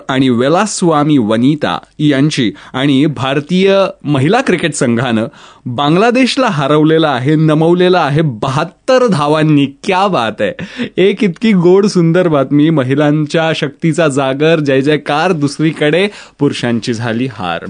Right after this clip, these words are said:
भारतीय विश्वचषकात सगळ्यांचे डोळे लागून होते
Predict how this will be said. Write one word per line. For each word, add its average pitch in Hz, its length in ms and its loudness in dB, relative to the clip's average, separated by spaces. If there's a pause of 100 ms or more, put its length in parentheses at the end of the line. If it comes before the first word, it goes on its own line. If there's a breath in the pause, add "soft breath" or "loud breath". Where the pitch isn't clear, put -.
भारतीय 123 500 -4
विश्वचषकात 135 680 -4
सगळ्यांचे 135 600 -2
डोळे 139 420 0
लागून 135 280 0
होते 120 280 -2